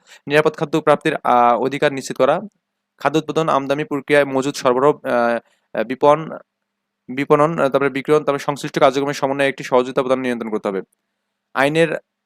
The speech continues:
আলোকে উপকৃষ্ট পন্থায় গৃহীত সবার, আহ, মানে খাবার সব সময়, আহ, সবার জন্য সুরক্ষা এবং স্বাস্থ্যসম্মত পৌঁছায়। আইনের আলোকে উপ-, আহ, উ-, উ-,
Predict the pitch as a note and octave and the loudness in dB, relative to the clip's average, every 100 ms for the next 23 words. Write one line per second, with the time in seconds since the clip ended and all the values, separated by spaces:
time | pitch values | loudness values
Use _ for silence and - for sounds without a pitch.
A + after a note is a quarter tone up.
0 | _ - D3 D#3+ F3 F3+ - D3 D3 D#3 | _ 2 4 4 2 0 -2 -6 -4 -6
1 | - E3+ D#3+ D3 C#3+ D#3 C#3 C#3+ D3 C#3+ | 0 0 2 0 0 -4 -2 -2 0 2
2 | C3 C#3 C#3 B2+ C3 B2 A#2 B2 - C3 | 6 6 4 0 2 2 0 -8 -2 2
3 | C#3 C#3 - C#3+ - C#3+ D3+ D#3 - B2 | 4 2 0 -6 -4 -4 -4 -6 -8 -4
4 | C3 C3+ C3+ D3 - E3 D#3 D#3 D3 E3 | 2 2 0 -6 -2 -2 0 -2 -2 -2
5 | - - - - D3 - D3+ D3+ D3+ C#3 | -8 -20 -20 -6 -6 -4 -4 -4 -2 -2
6 | B2+ C3+ E3 - _ _ _ _ _ _ | 0 0 0 -4 _ _ _ _ _ _
7 | - C#3 D#3+ D#3+ D#3 F3 F3 D#3 D#3+ D3 | 2 2 4 4 4 4 0 0 2 4
8 | C#3 C3+ C3+ - D3 _ C3 | 6 6 4 0 -8 _ -12